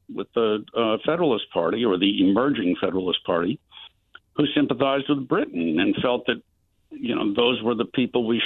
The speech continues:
shared a heritage with, a language with, a culture,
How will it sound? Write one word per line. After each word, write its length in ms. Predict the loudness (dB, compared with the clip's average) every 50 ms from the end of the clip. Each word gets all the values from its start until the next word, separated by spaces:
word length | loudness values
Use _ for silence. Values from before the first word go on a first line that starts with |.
| 0
shared 400 | 0 0 2 0 0 -2 -4 -8 -12 _ _ -20 -8 -4
a 100 | -2 -2
heritage 440 | -2 0 0 0 0 0 0 -2 -2 -2 -2
with, 220 | 0 0 0 0 -4 -8 -12 -12
a 60 | -6
language 440 | -4 0 2 2 2 2 2 0 -4 -4
with, 220 | -2 -2 -2 -2 -4 -6 -12
a 60 | -14 -8 -4
culture, 440 | -2 -2 -2 -2 -2 -2 -2 -2